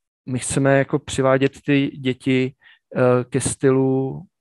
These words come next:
myšlení, vést to myšlení jakoby podobným směrem a kultivovat ten způsob jakoby uvažování. Ano, ve zjednodušené podobě,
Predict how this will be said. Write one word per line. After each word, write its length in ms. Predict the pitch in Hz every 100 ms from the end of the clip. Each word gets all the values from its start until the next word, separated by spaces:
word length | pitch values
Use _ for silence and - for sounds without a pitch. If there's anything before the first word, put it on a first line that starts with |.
| _
myšlení, 520 | 139 - - 147 113 110
vést 280 | 120 117
to 100 | -
myšlení 380 | 123 - 131 131
jakoby 240 | 123 135 135
podobným 540 | 139 131 131 131 135 - _ _ _ -
směrem 420 | 139 127 123 131
a 80 | 135
kultivovat 640 | - 139 147 120 104 104
ten 220 | 117 113
způsob 460 | - - 113 - 113
jakoby 380 | - 113 117 -
uvažování. 840 | 113 117 113 104 104 101 107 104 - - - - _ _ _ -
Ano, 240 | 117 123
ve 100 | 147
zjednodušené 580 | 127 127 127 123 135 120
podobě, 580 | - 110 110 117 123 143